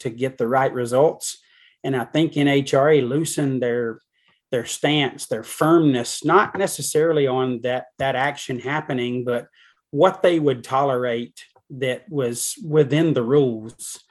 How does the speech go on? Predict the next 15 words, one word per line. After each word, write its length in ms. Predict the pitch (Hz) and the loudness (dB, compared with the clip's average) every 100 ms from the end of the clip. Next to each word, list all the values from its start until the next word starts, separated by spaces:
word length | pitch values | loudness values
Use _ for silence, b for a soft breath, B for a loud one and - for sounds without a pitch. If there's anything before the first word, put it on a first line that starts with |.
| _ _ - | _ _ -6
versus 760 | 135 131 - 123 113 - - _ | -2 -2 -2 -6 -4 -8 -8 _
trying 580 | - - 170 180 160 143 | -10 -2 4 6 6 4
to 80 | 135 | 0
find 380 | 147 127 127 123 | -2 -2 -4 -2
someone 460 | 143 131 127 123 | -2 -2 -2 -4
to 40 | 123 | -4
make 260 | 127 123 | -4 -6
an 80 | 120 | -8
example 600 | 113 123 127 123 - 104 | -8 -10 -8 -8 -8 -10
out 160 | 95 98 | -8 -10
of. 180 | 95 | -8
I 100 | 113 | -8
think 300 | 127 147 127 | -6 -4 -4
they 260 | - 113 113 b b - | -4 -6 -8 b b -6
transitioned 1080 | - 160 147 147 117 143 - - 135 123 | 4 4 4 2 2 0 -2 -2 -2 -2